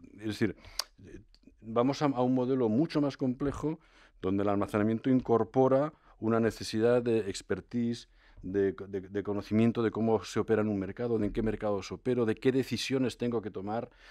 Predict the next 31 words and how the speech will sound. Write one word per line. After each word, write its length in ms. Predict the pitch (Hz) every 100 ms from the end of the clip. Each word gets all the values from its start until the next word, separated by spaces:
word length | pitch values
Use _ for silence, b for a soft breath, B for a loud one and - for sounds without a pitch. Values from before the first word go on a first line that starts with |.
| B
respecto 380 | 101 95 101 -
a 40 |
la 60 | 101
energía. 400 | 95 - - 143
Tengo 180 | 113 135
un 60 |
producto 300 | 127 131 131
de 80 | 120
energía 260 | 98 - 104
a 40 |
vender, 360 | 101 98 131 143 101 95 95 90 95 90 - 95 - 90 87 92 _ - 110 101 98 98 - 104
¿no? 360 | 110 143 110 107
Hay 120 | 110
gente 280 | 120 113 110
que 80 |
vende 180 | 113 117
naranjas, 480 | 107 127 147 156 131
otros 220 | 127 123
que 60 | 113
venden 200 | 117 113
zapatos, 540 | 113 147 151 151 127 120 107 98 101 104 -
eh, 120 | 113
van 180 | 104 123
a 40 | 131
vender 260 | 127 143
kilovatios 520 | - 113 120 123 110
hora 200 | 98 120
y 60 | 120
tendrán 280 | 110 113 139
que 140 | 147
decidir 480 | 135 - 113 127